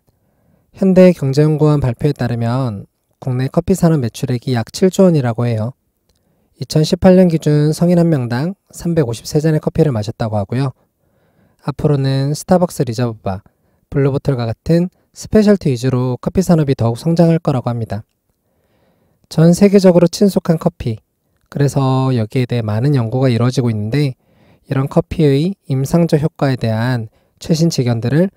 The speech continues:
오늘 간단히 소개해드리려고 하는데요. 두 개의 리뷰 논문을 소개해드리고자 하는데 먼저 이천십칠 년 발표된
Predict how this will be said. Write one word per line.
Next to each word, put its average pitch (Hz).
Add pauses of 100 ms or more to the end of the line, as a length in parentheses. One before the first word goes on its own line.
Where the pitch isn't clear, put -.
(240)
오늘 123
간단히 127
소개해드리려고 127
하는데요. 123 (1160)
두 -
개의 170
리뷰 139
논문을 160
소개해드리고자 139
하는데 127 (460)
먼저 123
이천십칠 151
년 151
발표된 147